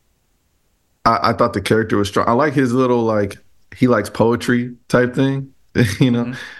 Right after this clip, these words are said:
Speaker 1: he quoted poetry at the beginning. He asked the general, like, if he liked poetry, 'cause he was about to, uh, he was about to quote some poetry to him, but then we kind of went into another s-, situation. And then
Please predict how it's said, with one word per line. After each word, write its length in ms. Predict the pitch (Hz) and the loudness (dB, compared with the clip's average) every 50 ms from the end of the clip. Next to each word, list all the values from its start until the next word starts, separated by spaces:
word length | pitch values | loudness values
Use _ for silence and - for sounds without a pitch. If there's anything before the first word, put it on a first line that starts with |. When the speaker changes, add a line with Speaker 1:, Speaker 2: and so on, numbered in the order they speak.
| - _ - | -20 _ -4
Speaker 1:
he 140 | - 160 165 | -2 -2 -2
quoted 400 | - - 127 127 123 123 123 120 | 0 2 2 2 2 2 0 0
poetry 440 | - 123 120 117 113 104 - 117 113 | 0 0 0 0 0 0 0 0 0
at 80 | 110 | 0
the 80 | 104 110 | 0 0
beginning. 540 | 107 110 101 98 110 107 104 104 104 104 98 - - - - - - | 0 0 0 0 0 0 0 0 -2 -2 -4 -8 -12 -16 -16 -12 -4
He 180 | - - 117 - | 0 0 2 2
asked 280 | 104 113 120 - - | 2 2 0 0 0
the 80 | - 110 | 0 0
general, 680 | 90 85 107 110 113 113 110 110 107 107 107 104 - - | 0 2 0 2 2 0 0 0 -2 -2 -4 -6 -6 -2
like, 240 | 101 98 95 95 - - | 0 0 0 -2 -4 -2
if 140 | - 107 95 - | 0 0 2 2
he 80 | 113 | 0
liked 240 | 110 113 110 101 - | 0 0 0 -2 0
poetry, 540 | - 107 107 110 110 107 107 - 117 110 110 107 | 0 2 2 2 2 0 0 0 0 0 -2 -2
'cause 180 | - - 87 | -2 0 0
he 60 | 95 | 2
was 120 | 98 95 92 | 2 0 0
about 260 | 90 98 98 95 95 | 2 2 2 2 2
to, 260 | - 92 90 90 85 - - - - - - _ _ _ _ _ _ _ - | 2 0 0 0 -2 -6 -12 -20 -20 -20 -20 _ _ _ _ _ _ _ -2
uh, 440 | - - 90 87 85 85 73 69 - 92 - - - | 0 2 2 2 2 0 -2 -2 -4 -8 -8 -2 0
he 60 | 113 | 2
was 60 | 98 | 2
about 140 | 92 101 92 | 2 2 0
to 40 | 101 | 0
quote 240 | 92 - 117 90 - | 0 0 0 0 0
some 120 | - 101 | 0 0
poetry 340 | 92 101 98 98 95 101 95 | 2 2 2 2 0 -2 -2
to 180 | 95 - 104 98 | 0 2 2 2
him, 160 | 98 98 101 | 2 0 0
but 240 | 95 92 90 82 - - - 120 | 2 0 0 -2 -4 -8 -8 -2
then 160 | - 95 92 | 0 0 2
we 80 | 92 90 | 2 0
kind 200 | - - 95 90 | 0 0 0 0
of 60 | 87 | 2
went 160 | 92 98 95 | 2 2 2
into 260 | 95 92 - 98 92 | 0 0 2 2 2
another 240 | 95 92 95 95 92 | 2 2 0 0 0
s-, 200 | 90 - - - - - | -2 -4 -6 -8 -8 -6
situation. 640 | - - 107 95 - - 92 95 90 92 92 - 95 | -2 -2 -2 0 0 0 0 0 0 0 0 0 0
And 140 | 95 95 98 | 0 2 2
then 280 | 101 98 98 95 95 | 0 0 0 -2 -4